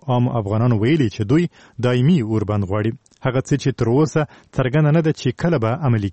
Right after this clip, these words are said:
کیږي. امریکایي ورځپاڼې واشنګټن ټایمز بیا په افغانستان کې د امریکایي ځواکونو په اړه د امریکا د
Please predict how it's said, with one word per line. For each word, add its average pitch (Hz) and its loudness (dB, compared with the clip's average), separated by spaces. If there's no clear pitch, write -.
کیږي. 107 0
امریکایي 190 2
ورځپاڼې 175 2
واشنګټن 135 0
ټایمز 156 0
بیا 110 0
په 110 -6
افغانستان 156 0
کې 170 -2
د 156 0
امریکایي 143 0
ځواکونو 139 0
په 127 -4
اړه 143 2
د - 2
امریکا 147 0
د 151 -2